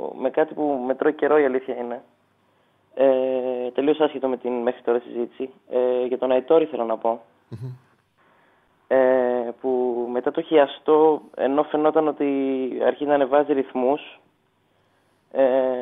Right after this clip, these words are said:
Speaker 1: εν τέλει μάλλον τον έχει πειράξει πολύ περισσότερο ο χιαστός από ό,τι, από ό,τι θα περιμέναμε. Και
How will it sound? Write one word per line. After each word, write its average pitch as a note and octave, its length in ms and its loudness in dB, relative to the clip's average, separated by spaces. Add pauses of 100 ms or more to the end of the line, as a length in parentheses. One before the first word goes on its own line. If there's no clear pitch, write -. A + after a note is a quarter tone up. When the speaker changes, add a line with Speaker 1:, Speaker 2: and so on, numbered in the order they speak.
(460)
Speaker 1:
εν C3+ 220 -4
τέλει D#3 240 4
μάλλον D#3+ 320 2
τον D#3 140 2
έχει D#3+ 200 2
πειράξει D#3 340 0
πολύ D3+ 160 -2
περισσότερο D3 540 0
ο B2+ 40 -2
χιαστός B2 340 -6
από B2 160 -4
ό,τι, A#2+ 460 -2 (920)
από B2+ 180 0
ό,τι C3+ 80 2
θα C#3 80 0
περιμέναμε. B2+ 680 0 (800)
Και C3 540 -2